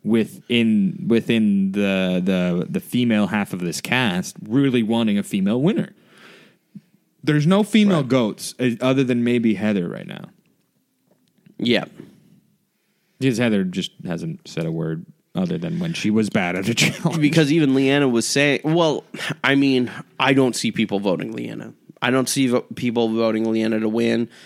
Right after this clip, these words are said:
Speaker 1: But we'll see. Maybe she makes
Speaker 2: I
Speaker 1: some big moves.
Speaker 2: I think we're seeing Shan make this shift al-, uh, mainly because, you know, she's the one gonna be starting from the bottom. She's got,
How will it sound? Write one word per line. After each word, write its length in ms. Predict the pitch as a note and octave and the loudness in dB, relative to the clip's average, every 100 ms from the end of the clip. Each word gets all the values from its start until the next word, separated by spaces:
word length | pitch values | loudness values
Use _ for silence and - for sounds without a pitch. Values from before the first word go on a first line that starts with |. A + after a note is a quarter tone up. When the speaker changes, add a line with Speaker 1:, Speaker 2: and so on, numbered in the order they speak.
| - - | -20 -2
Speaker 1:
But 100 | A3+ | 0
we'll 180 | B3+ F#4 | 2 0
see. 340 | - D#3+ D3 B3+ | 2 2 4 2
Maybe 260 | B3+ B3 | 2 2
she 160 | - A3+ | 2 2
makes 160 | E3 | 4
Speaker 2:
I 60 | E3+ | 4
Speaker 1:
some 100 | D#3+ | 2
big 220 | C#3 B2+ | 2 2
moves. 260 | B2 B2 C3+ | 0 2 2
Speaker 2:
I 160 | A#2+ C#3 | 4 2
think 360 | - D3 B2 | 2 0 2
we're 160 | C3+ C3 | 2 2
seeing 340 | - D3+ C3 | 2 2 2
Shan 500 | - C#3 C3 B2 B2 | 2 2 4 4 4
make 260 | B2+ B2+ - | 4 2 2
this 140 | B2 - | 0 0
shift 420 | - C#3 A#2+ - | 0 0 0 0
al-, 260 | A2+ A#2+ - - | 0 0 -4 -8
uh, 220 | G#2+ C3 | -4 -2
mainly 460 | D3 C#3+ D3 F3 C3+ | 0 2 2 2 2
because, 640 | B2+ - C3 B2+ A2 - - _ - - - | 0 0 0 0 -4 -10 -20 _ -20 -14 0
you 160 | C3 | 4
know, 320 | B2+ A#2+ A#2 - - - | 4 4 2 -2 -20 -16
she's 280 | - D3+ C3+ | -2 -2 0
the 80 | C#3 | 0
one 280 | B2 B2+ B2 | 2 2 2
gonna 220 | B2 A2+ | 0 0
be 120 | A2+ | 0
starting 380 | - C3 A2+ A2 | 2 2 2 2
from 160 | A#2+ | 0
the 80 | A2+ | 0
bottom. 320 | G#2+ G#2+ A2 | 2 2 2
She's 240 | A2 A#2 - | 0 -4 -2
got, 140 | A#2+ | -6